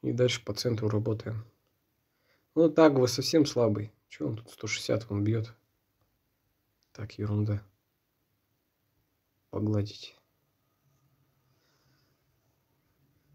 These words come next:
Дальше вкачать, как уже говорил, перчаток нет.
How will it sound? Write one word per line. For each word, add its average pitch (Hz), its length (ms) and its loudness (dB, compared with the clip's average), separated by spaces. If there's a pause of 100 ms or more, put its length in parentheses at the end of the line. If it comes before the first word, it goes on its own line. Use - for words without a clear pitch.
(760)
Дальше 156 440 8
вкачать, - 500 4
как 123 180 -4
уже 123 180 0
говорил, 127 540 6 (920)
перчаток 143 580 2
нет. 139 240 2